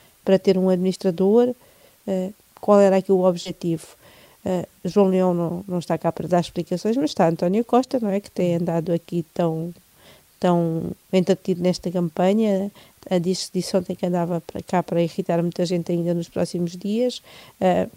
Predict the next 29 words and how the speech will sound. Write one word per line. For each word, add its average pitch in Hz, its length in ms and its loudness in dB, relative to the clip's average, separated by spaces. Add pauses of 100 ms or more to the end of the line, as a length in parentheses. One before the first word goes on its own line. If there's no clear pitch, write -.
(260)
pois - 160 -8
que - 200 -4
António 180 360 4
Costa 180 280 -2
que - 80 -14
fala, 226 360 0
que - 120 -10
diga 208 440 0
o - 20 -8
que 196 120 -4
é - 20 -2
que - 120 -18
se - 60 -16
tem, 190 160 0 (140)
o 190 40 -10
que - 120 -8
é 180 40 -6
que - 60 -12
se - 60 -20
passou 185 260 -4
com 180 180 -2
isto, 214 380 -4 (420)
eh, 180 460 -2 (480)
que - 100 -14
explique 208 300 0
também 185 320 0
porque - 220 -8
é 175 60 -2
que 180 420 -8